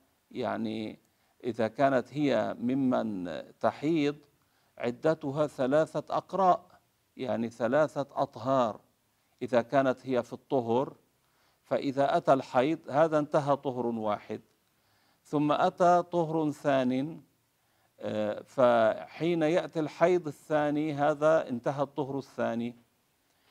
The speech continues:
ثم يأتي الطهر الثالث. حين ينتهي الطهر الثالث بمجيء الحيض وثبوت أنه حيض يكون انتهت العدة.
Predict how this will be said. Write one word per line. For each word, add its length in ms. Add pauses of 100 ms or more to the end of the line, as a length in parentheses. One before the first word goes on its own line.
(180)
ثم 320
يأتي 640
الطهر 400
الثالث. 840 (560)
حين 260
ينتهي 760
الطهر 420
الثالث 640
بمجيء 580
الحيض 480 (600)
وثبوت 580
أنه 440
حيض 440
يكون 340
انتهت 480 (140)
العدة. 540